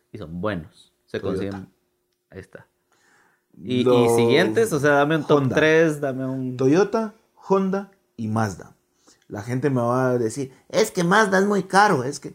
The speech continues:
Speaker 2: eh, pero no están tomando en cuenta que es un carro bastante confiable.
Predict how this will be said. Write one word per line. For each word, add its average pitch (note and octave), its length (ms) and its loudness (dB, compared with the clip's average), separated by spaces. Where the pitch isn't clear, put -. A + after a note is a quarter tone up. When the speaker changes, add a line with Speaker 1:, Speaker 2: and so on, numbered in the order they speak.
Speaker 2:
eh, A2+ 400 -4
pero C#3+ 480 0
no G#2 220 -8
están C3 240 -8
tomando B2+ 320 -6
en D#3 80 -6
cuenta B2+ 440 -10
que F#2 160 -10
es F2+ 120 -12
un G#2 140 -12
carro G#2+ 320 -8
bastante D#2+ 440 -16
confiable. B2+ 460 -8